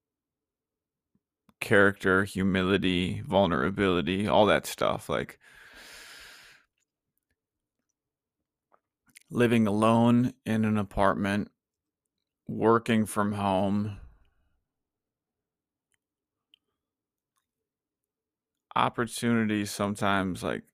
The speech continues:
I'm not, I'm not bumping into conversa-, like, I don't have to be vulnerable, I guess is what I'm getting at. I don't have to be vulnerable. Like, yeah, I go to church and,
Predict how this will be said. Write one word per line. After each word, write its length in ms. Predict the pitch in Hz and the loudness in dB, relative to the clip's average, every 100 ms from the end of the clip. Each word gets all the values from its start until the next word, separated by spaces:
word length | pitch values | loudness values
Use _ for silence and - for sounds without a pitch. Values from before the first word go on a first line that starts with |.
| _ _ _ | _ _ _
I'm 120 | - | -2
not, 200 | 113 98 - - - - _ _ _ _ _ - _ _ _ - - | 0 0 -4 -12 -20 -20 _ _ _ _ _ -20 _ _ _ -14 -4
I'm 100 | 113 | 0
not 220 | 107 101 | 2 4
bumping 340 | 107 104 104 | 2 2 -2
into 160 | 107 101 | -2 -2
conversa-, 640 | - 98 95 104 113 104 | 0 0 0 -4 -2 2
like, 160 | 95 69 | 2 4
I 140 | 101 | 4
don't 160 | 123 113 | 4 0
have 420 | 107 110 107 - | 0 2 2 0
to 120 | 107 | -10
be 220 | 104 107 | -6 -4
vulnerable, 720 | 104 101 101 98 87 82 - - | -2 -2 -2 -2 -4 -6 -8 -10
I 60 | 82 | -10
guess 220 | - - | -8 -10
is 80 | 76 | -8
what 120 | 71 | -8
I'm 120 | - | -6
getting 260 | 98 104 - | -6 -4 -6
at. 220 | 80 - - _ _ _ _ _ | -8 -12 -20 _ _ _ _ _
I 80 | 110 | -2
don't 160 | 104 104 | 0 -2
have 400 | 101 104 101 - | -2 0 0 -6
to 100 | - | -10
be 200 | 82 80 | -8 -6
vulnerable. 720 | 82 64 60 60 - - - - | -6 -8 -8 -10 -12 -18 -20 -10
Like, 180 | 87 65 | -6 -2
yeah, 180 | 120 110 | 4 4
I 60 | |
go 100 | 110 | 4
to 100 | 95 | 0
church 460 | - - 80 71 - | -2 -4 -2 -4 -8
and, 240 | 78 73 | -8 -10